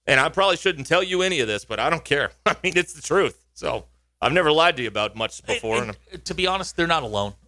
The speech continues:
Speaker 2: The, this is, this is the way college athletics is run now. Um,
Speaker 1: Yeah.
Speaker 2: you are,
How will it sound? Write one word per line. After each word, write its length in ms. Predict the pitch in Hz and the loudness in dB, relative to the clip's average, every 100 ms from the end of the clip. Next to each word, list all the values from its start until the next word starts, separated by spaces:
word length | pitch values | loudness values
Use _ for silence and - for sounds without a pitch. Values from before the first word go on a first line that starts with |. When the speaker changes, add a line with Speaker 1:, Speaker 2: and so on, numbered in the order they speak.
| - | -12
Speaker 2:
The, 260 | 147 151 | -2 -2
this 300 | 135 151 - | -2 -4 -2
is, 220 | 156 131 | -2 -4
this 200 | 123 147 | -2 -2
is 80 | 180 | 0
the 80 | 175 | -2
way 340 | 147 120 135 | -2 0 -2
college 400 | 131 - 139 120 | -2 -6 -4 -2
athletics 480 | 117 107 104 104 - | -4 -2 -2 -4 -6
is 120 | 98 | -8
run 220 | 101 95 101 | -2 -2 0
now. 320 | 104 101 104 _ _ _ _ _ _ | 0 0 -4 _ _ _ _ _ _
Um, 260 | 110 101 180 | -2 0 -2
Speaker 1:
Yeah. 60 | 113 | -2
Speaker 2:
you 180 | 127 | 0
are, 360 | 131 131 127 135 | 2 2 0 -4